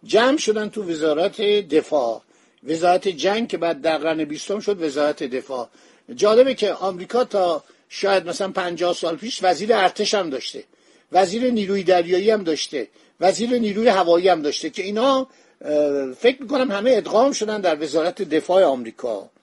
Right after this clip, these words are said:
در همین قرن بیستم و بیست یکم.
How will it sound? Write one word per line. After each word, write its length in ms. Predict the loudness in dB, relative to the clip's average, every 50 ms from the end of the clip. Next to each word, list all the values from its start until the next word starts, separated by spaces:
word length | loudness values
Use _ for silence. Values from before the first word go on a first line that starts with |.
| _ _ _ _ _ _ _ _ _ _ _ _ _ _
در 140 | 0 2 2
همین 240 | 2 -2 -4 -4 0
قرن 580 | 2 4 4 4 4 2 0 0 0 -2 -4 -8 -10
بیستم 360 | -8 -6 -4 0 0 2 2
و 60 | 0
بیست 240 | -2 -2 -6 -4 -4
یکم. 380 | -4 -4 -4 -6 -8 -8 -8